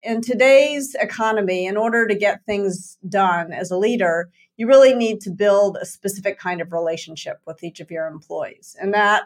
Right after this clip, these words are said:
relationship I describe as radical candor. And the idea of the relationship is that it's different. It's not a friendship. It's not family. It better not be a romance. It's a relationship in which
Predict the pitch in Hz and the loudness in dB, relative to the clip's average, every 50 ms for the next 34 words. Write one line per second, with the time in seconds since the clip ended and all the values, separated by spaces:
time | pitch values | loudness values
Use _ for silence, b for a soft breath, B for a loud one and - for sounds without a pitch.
0 | _ - 233 262 285 349 - - 254 240 233 226 196 190 196 196 180 180 180 175 | _ -4 0 0 0 0 0 -2 -4 -2 0 0 -2 0 0 0 -2 -2 -2 -6
1 | - - 180 180 180 175 175 160 160 - 170 170 156 170 170 - 160 165 _ - | -4 0 2 2 2 0 -2 -6 -4 -2 0 0 0 -2 -4 -8 -10 -16 _ -12
2 | 175 165 156 156 160 170 196 214 233 240 240 240 240 247 214 269 311 330 330 311 | -12 -10 -8 -6 -6 -4 -4 -4 -4 -4 -4 -2 -4 -2 -2 0 2 4 4 4
3 | 262 247 233 220 214 202 196 185 190 185 190 190 185 185 - 190 175 175 175 _ | 4 2 -2 -2 -2 0 0 -2 -2 -4 -6 -8 -8 -6 -4 -2 -2 -2 -2 _
4 | - 202 202 196 196 202 202 196 196 196 208 202 - - 220 - - - 294 311 | -4 0 2 2 2 2 0 -2 0 0 0 0 0 -2 -6 -8 -2 2 2 2
5 | 311 311 202 190 196 - 190 190 - - 220 214 220 233 220 226 - - 202 208 | 2 2 -2 -4 -4 -4 -6 -10 -8 -4 -2 0 2 2 0 -2 -2 -2 -2 -2
6 | 208 202 202 202 190 185 180 - - 170 180 180 - - 202 196 196 202 202 202 | -2 -2 -2 -2 -2 -2 -2 -4 -8 -12 -12 -12 -10 -6 -2 -2 0 0 -2 -4
7 | - _ _ - 190 190 190 185 190 185 190 196 185 180 190 196 190 202 202 196 | -10 _ _ -4 -4 -2 -2 -2 -2 -2 0 0 -2 -2 0 0 0 0 0 0
8 | 190 190 190 196 190 185 185 175 180 180 180 180 175 170 165 170 175 196 196 - | 0 -2 0 -2 -2 -2 0 0 0 0 0 -2 -4 -4 -4 -6 -6 -8 -12 -16
9 | _ _ - 190 190 - 214 202 220 226 233 262 294 269 269 302 269 262 - 240 | _ _ -14 -14 -10 -6 -4 -2 0 0 2 2 0 0 -2 -4 -4 -2 -2 -4
10 | 233 - 220 208 202 202 208 208 - - - - | -4 -4 -4 -4 -2 -2 -4 -4 -6 -12 -14 -14